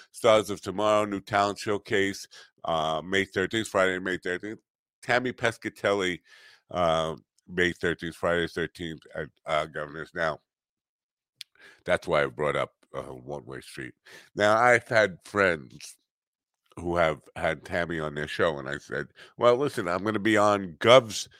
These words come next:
podcast in the morning. I'd love to promote," <clears throat> man, got the, uh, throat going on here. Sang too much this weekend. Um, I'd love to promote her Friday the thirteenth gig. I'd love to get her on the show. I've got friends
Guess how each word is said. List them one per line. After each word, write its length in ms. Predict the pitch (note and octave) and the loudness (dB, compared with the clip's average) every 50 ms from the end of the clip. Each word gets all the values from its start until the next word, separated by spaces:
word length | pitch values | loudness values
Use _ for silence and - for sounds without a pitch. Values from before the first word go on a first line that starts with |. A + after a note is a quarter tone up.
| _ _ _ _ - | _ _ _ _ 2
podcast 540 | A#2+ G#2+ A#2+ A#2+ - - G2 E2+ D#2+ - F2 | 4 6 6 4 4 4 4 4 4 2 -2
in 60 | D2+ | -8
the 80 | D2 | -8
morning. 260 | D2 D2+ D#2 F2+ A2 A#2 | -8 -6 -6 -4 -2 -2
I'd 120 | A2+ A#2 | -2 0
love 200 | A#2 A#2+ A2+ - | 2 0 0 0
to 100 | - A2+ | -4 -4
promote," 460 | G2 A#2 A2 G#2 G#2 G#2+ G#2+ G#2+ - _ _ _ _ _ - | -4 -4 -2 0 0 2 2 0 -2 _ _ _ _ _ -12
<clears throat> 440 | - - - - - _ _ _ - | -12 -12 -12 -16 -20 _ _ _ -8
man, 160 | E2 D#2 - - _ _ _ _ _ _ _ _ _ _ _ _ _ _ _ _ _ _ _ _ _ _ _ - - - _ - | -6 -6 -8 -10 _ _ _ _ _ _ _ _ _ _ _ _ _ _ _ _ _ _ _ _ _ _ _ -20 -20 -20 _ -8
got 180 | C#2+ C#2+ - - | -8 -8 -8 -8
the, 220 | A#1+ A#1 A1+ A#1 | -10 -8 -6 -6
uh, 220 | A#1 A1 G#1+ G#1 - - | -6 -6 -8 -10 -14 -12
throat 240 | - C#2 C#2 C2+ - - | -4 -2 -2 -2 -2 -4
going 260 | - A#1 A1+ A1+ A1+ A#1 | -8 -10 -8 -8 -8 -10
on 200 | A#1 A#1 A#1 A1+ | -10 -10 -12 -12
here. 240 | A#1+ A#1+ A#1 A1+ - _ - _ _ _ _ _ _ _ _ _ _ _ | -12 -12 -12 -12 -12 _ -20 _ _ _ _ _ _ _ _ _ _ _
Sang 360 | _ - - C3+ C3+ C3 A#2 | _ 6 8 10 10 10 8
too 160 | - - G#2+ | 4 -2 -2
much 260 | E2+ E2 D2 - - - | 0 0 -2 -2 -4 -8
this 160 | C#2 - - | -12 -10 -10
weekend. 320 | C#2+ B1+ G#1 A1+ A#1 A1+ _ - - - - - - - - - - - - - _ _ | -10 -10 -10 -10 -12 -12 _ -20 -20 -20 -20 -20 -20 -20 -20 -20 -20 -20 -20 -20 _ _
Um, 440 | - F#2 F2+ E2+ F2 F2+ E2 D2+ - _ _ _ - | 2 6 8 8 8 8 6 2 -4 _ _ _ -2
I'd 100 | G#2+ F#2+ | 4 6
love 180 | A2 B2 A#2 | 8 6 6
to 100 | - B2 | 6 2
promote 380 | G2 G#2 A2 G#2 G#2+ G#2+ G#2 G2+ | 0 2 2 4 4 4 4 4
her 80 | G#2 | 2
Friday 340 | F2+ - G#2 F#2+ F#2+ F#2+ F#2+ | 2 4 4 6 6 6 6
the 60 | G2 | 4
thirteenth 480 | G2 - G#2 F#2 - - B2 C3+ C3+ - | 4 2 0 0 0 0 -2 -4 -4 -2
gig. 240 | - F#2+ F2+ F2+ G2 | -2 -2 0 0 0
I'd 60 | F#2+ | 0
love 180 | F#2+ G2 F2 - | 0 -2 -2 -2
to 80 | G#2+ | -2
get 140 | F2+ G2 F#2 | -2 0 0
her 80 | F#2 F2+ | 2 0
on 120 | F2+ F2+ | 0 -2
the 60 | F#2 | -2
show. 300 | F#2 - - B2 A2+ A2 | -4 0 2 2 4 4
I've 240 | G2+ F#2 F2+ E2+ D#2 - - | 4 2 0 -2 -6 -4 0
got 180 | G2 F2 E2+ - _ _ _ - | 2 2 2 0 _ _ _ -4
friends 520 | - A2+ A2+ A2 A2 G2+ D#2+ - - - | 0 0 0 0 -2 -8 -14 -16 -16 -16